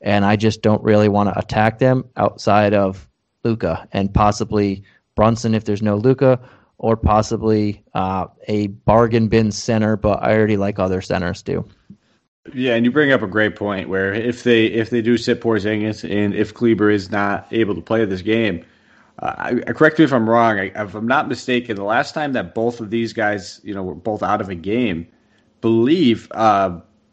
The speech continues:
Speaker 2: even with, I don't know if Willie Cauley-Stein was available at the point, but I know that Dwight Powell was available. They started Boban, uh, for two games, and Boban went Bobanas, and that's what he does. Anytime he starts, you could just play him. Again, we're not gonna have that news.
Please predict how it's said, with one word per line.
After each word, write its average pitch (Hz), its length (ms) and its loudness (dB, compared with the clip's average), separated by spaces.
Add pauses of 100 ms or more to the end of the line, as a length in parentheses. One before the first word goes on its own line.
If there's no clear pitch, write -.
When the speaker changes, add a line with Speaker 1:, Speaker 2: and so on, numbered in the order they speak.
(160)
Speaker 2:
even 139 400 2
with, - 460 -2 (440)
I 117 80 -6
don't 160 100 -4
know 175 60 0
if 147 120 -4
Willie 147 180 2
Cauley-Stein 127 500 0
was 107 120 -2
available 95 280 -4
at 90 60 -10
the - 80 -20
point, 90 260 -10
but - 240 -6 (320)
I 113 140 2
know 135 160 6
that 143 180 4
Dwight 120 240 0
Powell 117 300 0
was 92 160 -8
available. 85 440 -10 (100)
They 123 120 2
started 165 460 -4
Boban, 104 440 -4 (240)
uh, 98 360 -2
for 107 180 -4
two 175 380 -2
games, 123 560 -2 (420)
and 101 440 -2
Boban 151 340 2
went 143 220 0
Bobanas, 113 680 0 (140)
and 101 260 -4
that's 110 160 -2
what 120 80 -2
he 117 60 2
does. 92 420 -6
Anytime 104 360 -2
he 101 60 -4
starts, 101 640 -2
you 110 140 -4
could 101 140 -8
just 95 260 -8
play 107 200 2
him. 85 160 -4
Again, 98 240 -2
we're 101 60 -6
not 110 160 0
gonna 117 140 -2
have 110 120 -4
that 95 200 -2
news. 107 420 -4